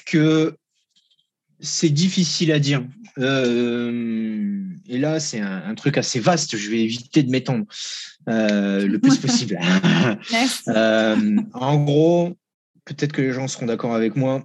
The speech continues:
Speaker 1: On a tous raison à sa manière et, euh, chacun a raison, euh,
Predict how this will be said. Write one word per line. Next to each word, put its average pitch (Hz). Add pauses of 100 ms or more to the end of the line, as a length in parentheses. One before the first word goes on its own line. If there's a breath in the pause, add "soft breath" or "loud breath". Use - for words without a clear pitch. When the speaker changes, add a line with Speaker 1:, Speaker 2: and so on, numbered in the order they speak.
Speaker 1:
On 120
a 123
tous 147
raison 131
à 117
sa 117
manière 127
et, 110
euh, 110
chacun 127
a 113
raison, 117 (320)
euh, 113